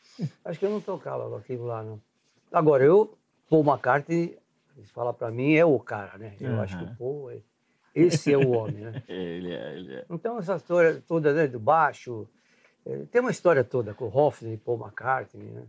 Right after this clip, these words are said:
Speaker 2: Como é que começou os Folhas?
Speaker 1: Então, aí que tá. Aí essa história toda minha,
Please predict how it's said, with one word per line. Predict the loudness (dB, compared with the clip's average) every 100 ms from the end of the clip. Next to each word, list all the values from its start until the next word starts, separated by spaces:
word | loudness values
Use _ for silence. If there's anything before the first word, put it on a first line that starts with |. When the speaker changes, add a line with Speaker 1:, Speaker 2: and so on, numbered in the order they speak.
| -2
Speaker 2:
Como | 4 4
é |
que | 4
começou | 0 0 0 2 2
os | 2
Folhas? | 0 0 0 -6 -16 _ _ _ _ _
Speaker 1:
Então, | -10 -2 -2 -2
aí | -6
que | -8 -6
tá. | -4 -2
Aí | -2 -4 -6
essa | -4 -6 -6
história | -10 0 2 2
toda | 2 2 2 2
minha, | 0 0 -2